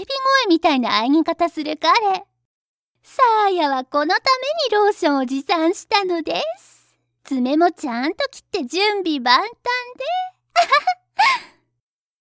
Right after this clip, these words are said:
「リュウくん、痛い？力抜くんだよ。」これだけ気持ちよさで脱力してた彼でも、急に指入れられてぐっ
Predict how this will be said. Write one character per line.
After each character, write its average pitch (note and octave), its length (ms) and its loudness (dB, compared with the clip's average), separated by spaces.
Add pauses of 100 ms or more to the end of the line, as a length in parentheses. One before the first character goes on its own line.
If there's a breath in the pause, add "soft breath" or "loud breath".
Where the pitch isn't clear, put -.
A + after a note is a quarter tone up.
(120)
「リ E4+ 160 2
ュ F4 80 0
ウ - 20 -8
く - 180 -10
ん、 D4+ 200 -2 (300)
痛 - 280 -6
い？ A4+ 40 2 (840)
力 D4 460 -6
抜 B3 220 2
く D#4+ 220 -8
ん G#4 120 -6
だ F#4+ 140 -4
よ。」 F#4 180 -8 (1600)
こ - 140 -16
れ C4 200 -4
だ A#4+ 180 2
け B4+ 160 0
気 G4+ 140 0
持 G4 140 2
ち G4+ 140 -4
よ G4+ 120 2
さ F4+ 120 0
で A#3+ 120 -4
脱 A3+ 280 -6
力 D4+ 240 0
し - 80 -6
て E4 100 -2
た B3+ 120 -8
彼 C#4 280 -4
で G#3 140 -4
も、 G#3+ 300 -6 (260 loud breath)
急 A3 380 -2
に G#4+ 260 0
指 F#4 380 0
入 - 20 -4
れ C4 140 -2
ら C4+ 80 -4
れ C4+ 140 -2
て B3+ 180 -4
ぐ C4 240 -10
っ C4 40 -14